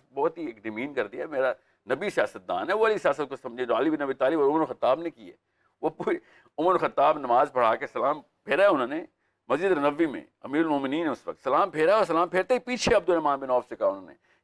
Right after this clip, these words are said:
कि मेरा ख्याल है यमन के रबात ने फौज कम भेजी। साहबा ने कहा नमाज के बीच में भी उम्मत की किस किस एलिमेंट को इन्होंने जहन में रखा होता है।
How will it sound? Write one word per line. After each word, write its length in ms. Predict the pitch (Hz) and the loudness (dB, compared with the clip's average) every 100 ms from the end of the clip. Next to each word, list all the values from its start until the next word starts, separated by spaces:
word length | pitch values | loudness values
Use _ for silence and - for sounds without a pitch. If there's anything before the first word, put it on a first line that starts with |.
| 147 | -4
कि 40 | |
मेरा 200 | 156 175 | 0 2
ख्याल 300 | - 135 170 | 2 2 2
है 160 | 185 120 | 2 0
यमन 240 | 131 143 | -4 -8
के 120 | 135 120 | -10 -10
रबात 360 | 90 104 127 | -6 -4 -4
ने 80 | 117 | -8
फौज 240 | 98 101 | -10 -10
कम 100 | - 92 | -10 -18
भेजी। 200 | 87 _ _ _ _ _ _ _ _ _ _ _ | -20 _ _ _ _ _ _ _ _ _ _ _
साहबा 280 | 131 160 196 | 2 4 4
ने 100 | 202 | 2
कहा 180 | 175 196 180 | 0 -2 -2
नमाज 420 | 143 160 233 247 | 2 4 4 2
के 100 | 220 | -4
बीच 260 | 151 156 147 | -2 -4 -2
में 140 | 165 | -4
भी 80 | - | -2
उम्मत 300 | 269 165 175 | -2 2 0
की 260 | 175 208 247 - _ _ | 0 -10 -10 -12 _ _
किस 200 | - - - | -6 -6 -6
किस 240 | 226 - - | -14 -14 -4
एलिमेंट 360 | 214 294 294 254 | 0 2 0 -2
को 120 | 196 | -2
इन्होंने 240 | 190 160 135 | -4 -4 -6
जहन 180 | 127 | -6
में 120 | 120 104 | -6 -10
रखा 200 | - 110 | -10 -14
होता 120 | |
है। 60 | - | -14